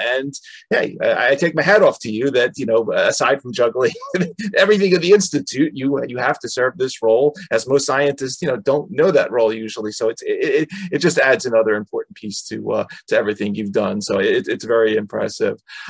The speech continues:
Um, you know, eh, you know, before we're talking, uh, a little bit, Antonio, and obviously I spent most of my career,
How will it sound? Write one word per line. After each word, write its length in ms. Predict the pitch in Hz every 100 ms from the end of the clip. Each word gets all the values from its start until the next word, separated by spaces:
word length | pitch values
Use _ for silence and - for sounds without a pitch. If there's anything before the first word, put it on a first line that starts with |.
| 180
Um, 540 | 135 139 143 143 147 151 - -
you 80 | 226
know, 160 | 247
eh, 300 | 165 - -
you 120 | 214 214
know, 80 |
before 200 | 208 226
we're 80 | 247
talking, 480 | 202 185 170 156 139
uh, 140 | 127 139
a 60 |
little 180 | 135 127
bit, 140 | 123 123
Antonio, 640 | 120 110 120 113 110 117
and 80 | 117
obviously 340 | 123 127 -
I 60 | 110
spent 320 | 131 135 113
most 240 | 117 -
of 60 | 120
my 160 | 110 110
career, 580 | - 113 113 113 110